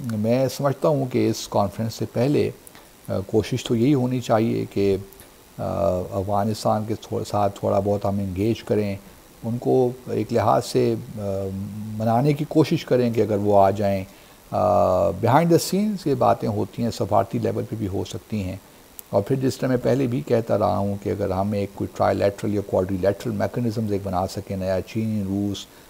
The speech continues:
पाकिस्तान और ईरान और अफ़गानिस्तान के साथ हम, अ, एक, अ, मुश्तरका तौर पे अगर हम engage होंगे, तो हम शायद बेहतर नताइज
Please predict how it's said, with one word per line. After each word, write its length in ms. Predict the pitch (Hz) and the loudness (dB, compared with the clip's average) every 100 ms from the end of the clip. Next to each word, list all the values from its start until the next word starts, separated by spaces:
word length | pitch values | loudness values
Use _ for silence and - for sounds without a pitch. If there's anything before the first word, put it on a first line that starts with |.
| - | -6
पाकिस्तान 760 | 101 95 98 - 101 98 95 92 | 0 0 -2 -4 -2 0 -2 -2
और 220 | 92 92 | -2 -2
ईरान 400 | 92 95 95 95 | -2 -2 -2 -4
और 140 | 92 90 | -6 -6
अफ़गानिस्तान 680 | 98 98 110 107 104 98 | -2 -2 -2 -2 -2 -2
के 120 | 101 98 | -2 -2
साथ 240 | 104 101 | 0 0
हम, 200 | 101 95 | 0 -4
अ, 60 | 92 - - - - - - - - 101 98 95 95 98 190 123 107 | -6 -12 -20 -20 -20 -20 -20 -20 -10 -4 0 0 -2 -6 -14 -10 -6
एक, 240 | 101 - | -6 -4
अ, 840 | 101 101 95 - - - - - | -2 -2 -4 -10 -20 -20 -18 -12
मुश्तरका 560 | 104 101 - 165 175 175 | -6 -2 6 6 8 6
तौर 240 | - 123 | 8 6
पे 140 | 117 120 | 8 6
अगर 160 | 117 | 6
हम 220 | 101 107 107 | 4 2 0
engage 400 | 95 104 131 98 | 2 4 4 2
होंगे, 300 | 110 117 117 | 0 0 -2
तो 120 | 101 | -2
हम 120 | 104 | -2
शायद 240 | - 107 104 - - | -2 -2 -2 -10 0
बेहतर 380 | 135 139 143 110 - - - - 104 | 6 6 6 2 0 -16 -20 -6 -2
नताइज 360 | 101 101 104 | 4 4 4